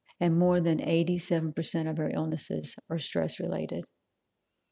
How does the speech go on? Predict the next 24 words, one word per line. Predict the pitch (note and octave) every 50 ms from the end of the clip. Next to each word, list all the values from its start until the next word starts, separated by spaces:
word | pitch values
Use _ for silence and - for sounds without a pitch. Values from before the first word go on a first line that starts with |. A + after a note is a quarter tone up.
| _ _ _ _ _ _ _ _ _ _ _ -
Condemnation | - G#3+ G#3+ A3 G#3 G#3 G3 F3+ F#3 F#3 F#3+ F3+ - G3 E3
is | E3 D#3+ D3+
a, | D#3+ D#3 D3+ - _ _ -
is | E3+ E3
an | E3+ D#3+
expression | D3+ C#3+ - - - - F3 E3+ D#3 - E3+ D#3+
of | D3+
a | D3 D3
strong | - - - F3+ E3 E3 E3 E3+ E3+ F3 E3+ E3
disapproval | E3 E3+ D#3+ - E3 - - F3 E3 E3 D#3+ E3 E3+ E3 E3+ -
or | D3+ D3
action | C#3+ - D#3 D3 D#3 D#3+ - - - D#3 D3 D3 E3 - _ - - - - - _ -
of | F#3+ E3+ -
condemning | - F3+ E3 D3+ F3+ F3+ F3+ F3+ F3+ F3
someone | - - F3 E3 E3 E3 D#3+
to | E3 D#3+
punishment. | - - F#3 E3+ E3 F3 - - E3+ - - - - - _ _ _ _ _ _ _ _ _ _ _ _ - - - - - _ -
Condemning | - G3+ F#3 F3 G3+ G3+ G3 G3+ G3 G3 F#3
thoughts | F#3+ F3 E3 E3 E3 E3 E3 E3 - - F3 - _ _ - F3
and | E3 D#3+ D#3
words | D#3 E3 E3+ E3+ E3 E3 D#3+ D#3 -
have | - E3 D#3 -
tremendous | - - E3 D#3 D#3+ E3+ F#3 F#3 F3 E3 D#3+ - -
power. | - - D#3 D3 D3 D3+ D#3+ E3+ E3+